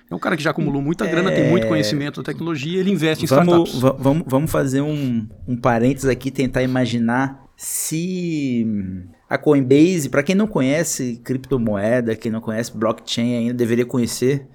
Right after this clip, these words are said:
Speaker 2: mas pra fazer um paralelo seria mais ou menos como se fosse a,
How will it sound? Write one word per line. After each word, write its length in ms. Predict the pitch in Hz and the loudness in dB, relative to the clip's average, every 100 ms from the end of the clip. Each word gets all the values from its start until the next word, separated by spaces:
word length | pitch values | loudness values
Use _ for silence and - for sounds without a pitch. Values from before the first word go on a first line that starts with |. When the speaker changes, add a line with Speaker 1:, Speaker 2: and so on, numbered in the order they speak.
| _ | _
Speaker 2:
mas 160 | 110 117 | -6 -4
pra 80 | 127 | -2
fazer 260 | 135 123 | 0 0
um 80 | 143 | 0
paralelo 420 | 143 139 127 135 | 0 0 2 2
seria 280 | 135 143 151 | 2 2 2
mais 160 | 147 151 | 2 0
ou 60 | |
menos 240 | 147 165 - | -2 -2 -2
como 160 | 156 | -2
se 160 | 147 147 | -4 -6
fosse 1200 | - 143 165 - 175 160 147 135 123 113 104 101 - _ | -6 -2 -2 0 2 4 4 2 2 0 -2 -8 -14 _
a, 1120 | 113 113 113 107 104 101 98 92 90 87 87 | -4 -2 0 -2 -4 -6 -8 -8 -8 -10 -12